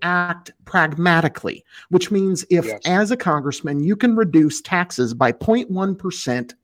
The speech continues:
Speaker 1: do it. Mm, sure,
Speaker 2: Yes.
Speaker 1: it, it is only point one percent, but that is the direction that you are going for. And let's be clear, do you know where, uh, just take a wild guess where Rothbard learned this strategy?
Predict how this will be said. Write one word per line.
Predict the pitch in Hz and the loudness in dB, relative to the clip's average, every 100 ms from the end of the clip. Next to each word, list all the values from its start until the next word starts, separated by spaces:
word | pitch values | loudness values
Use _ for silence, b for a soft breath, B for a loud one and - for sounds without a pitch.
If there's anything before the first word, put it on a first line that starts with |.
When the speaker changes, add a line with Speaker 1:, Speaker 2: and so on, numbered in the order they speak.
| 165 156 | -10 -2
Speaker 1:
do | 220 208 | 2 4
it. | 151 - - B B B B - | 2 -2 -16 B B B B -2
Mm, | 185 180 | -2 -2
sure, | - - - 254 160 | -8 -4 2 2 2
Speaker 2:
Yes. | 120 - - - | 0 -10 -18 2
Speaker 1:
it, | 185 170 147 160 - | 4 6 4 4 4
it | 160 | 4
is | 139 - | 4 2
only | 175 190 202 220 | 2 4 4 0
point | 220 202 185 | 0 0 0
one | 165 143 | -2 -2
percent, | 131 135 - 175 180 | -4 -8 -6 -6 -4
but | - | -4
that | 170 135 | -2 -6
is | 123 | -8
the | - 131 | -10 -8
direction | 143 131 123 151 - - 190 175 | -6 -6 2 0 2 0 2 2
that | 160 165 - | 2 0 2
you | 151 | 4
are | 156 | 4
going | 156 175 160 | 2 2 0
for. | 113 - - - B B B | -4 -8 -10 -12 B B B
And | 185 180 | 4 4
let's | 214 214 | 4 0
be | - 190 | -4 -6
clear, | - 262 190 | -4 0 0
do | 131 165 | 0 -2
you | 208 | 0
know | 247 220 | 2 2
where, | 214 208 202 202 - | 2 4 6 4 4
uh, | 156 | 2
just | 127 180 - | 0 -2 -2
take | 247 202 | -2 -2
a | |
wild | 139 147 165 139 120 | 2 4 4 0 -2
guess | 151 135 110 | 4 4 2
where | - 143 | -2 -4
Rothbard | 135 131 143 156 147 - 135 127 113 | -4 -2 2 2 2 2 2 2 -4
learned | 139 165 160 123 113 117 b b b | -2 2 2 0 -6 -12 b b b
this | 143 151 139 - | -2 0 0 -4
strategy? | - 147 - - - | -2 -2 -2 -6 -14